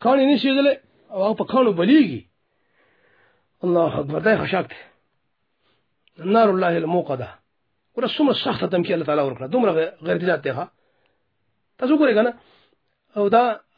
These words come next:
هومز او لومز، داسې مثال به وولو، دا میډیا ده. دغه،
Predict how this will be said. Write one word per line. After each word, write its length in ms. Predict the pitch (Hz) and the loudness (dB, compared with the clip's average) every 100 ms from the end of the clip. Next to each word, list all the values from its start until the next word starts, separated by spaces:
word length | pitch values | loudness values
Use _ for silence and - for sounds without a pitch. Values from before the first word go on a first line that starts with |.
| _ | _
هومز 400 | 135 214 277 240 | 0 4 4 6
او 100 | 214 | 4
لومز، 220 | 214 233 | 4 2
داسې 140 | 247 | 2
مثال 200 | 220 262 | 2 2
به 80 | 233 | 2
وولو، 200 | 208 185 | 2 4
دا 80 | 208 | 4
میډیا 300 | 247 269 185 139 | 4 4 2 -2
ده. 120 | 113 _ _ _ _ _ _ _ _ | -8 _ _ _ _ _ _ _ _
دغه، 340 | 147 160 254 | -8 0 2